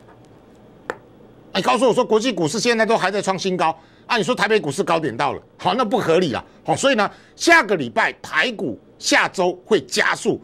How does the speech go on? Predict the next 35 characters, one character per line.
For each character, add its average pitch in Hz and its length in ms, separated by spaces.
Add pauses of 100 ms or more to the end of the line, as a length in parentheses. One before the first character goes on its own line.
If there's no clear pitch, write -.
(120)
去 196 160
走 98 160
轧 113 180
空， 113 220 (360)
相 320 380
关 294 180
的 240 80
一 208 40
些 208 160 (160)
关 302 240
盘 170 160
的 180 80
重 226 240
点 127 120
跟 185 160
内 269 200
容， 101 200 (1120)
我 165 120
都 247 100
放 247 180
在 208 120
这 202 100
个 170 80
首 127 220
页 151 100
里 107 140
面。 117 120 (680)
好， 160 140
我 147 100
希 - 160
望 302 140
我 175 60
们 160 100
的 175 100
LINE 247 300